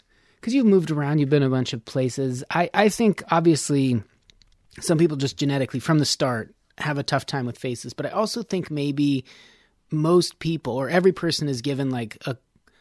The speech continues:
quota of faces and names you can remember in a lifetime. And as you go through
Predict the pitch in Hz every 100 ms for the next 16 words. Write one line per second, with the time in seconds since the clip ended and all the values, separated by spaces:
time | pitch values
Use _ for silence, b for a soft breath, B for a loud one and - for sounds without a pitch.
0 | b - 160 160 151 117 110 - 135 -
1 | 165 156 165 139 127 151 135 135 135 127
2 | 127 135 123 131 131 117 110 113 110 -
3 | 117 113 120 - 151 165 170 175 151 147
4 | 139 - 143 120